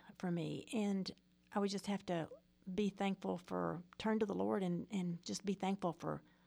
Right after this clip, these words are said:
for what I did have. I remember one year going to the homeless shelter and serving, you know, people that didn't have a home, and their children were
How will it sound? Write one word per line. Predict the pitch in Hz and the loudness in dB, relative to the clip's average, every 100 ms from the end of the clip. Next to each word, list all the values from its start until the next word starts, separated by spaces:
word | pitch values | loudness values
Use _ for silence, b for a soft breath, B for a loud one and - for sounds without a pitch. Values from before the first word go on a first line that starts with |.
| b b b | b b b
for | - 214 196 | 2 2 4
what | - | 2
I | 180 | 2
did | 175 214 | 4 2
have. | 208 180 175 | 4 2 2
I | |
remember | 190 196 220 202 175 175 B B | 2 4 4 4 2 -2 B B
one | 220 214 | 4 6
year | 196 | 4
going | 180 190 190 185 | 2 4 4 2
to | 190 | 0
the | 180 160 170 - _ _ _ _ _ - - - | 0 -2 -6 -12 _ _ _ _ _ -20 -12 4
homeless | 214 214 185 | 8 8 8
shelter | - - - - - | 6 2 2 -2 0
and | 170 | 0
serving, | - 180 180 170 175 175 B B B B B B B B B - | 4 4 4 4 0 -2 B B B B B B B B B -6
you | 233 | -2
know, | 165 | 0
people | - 247 - 165 | 2 2 4 4
that | 165 180 | 4 4
didn't | 196 190 | 4 4
have | 180 180 | 4 2
a | 180 | 2
home, | 170 170 190 - | 0 0 -4 -2
and | 165 | -2
their | 160 | -2
children | - 220 208 170 165 | 0 0 0 0 0
were | 160 - | 0 -2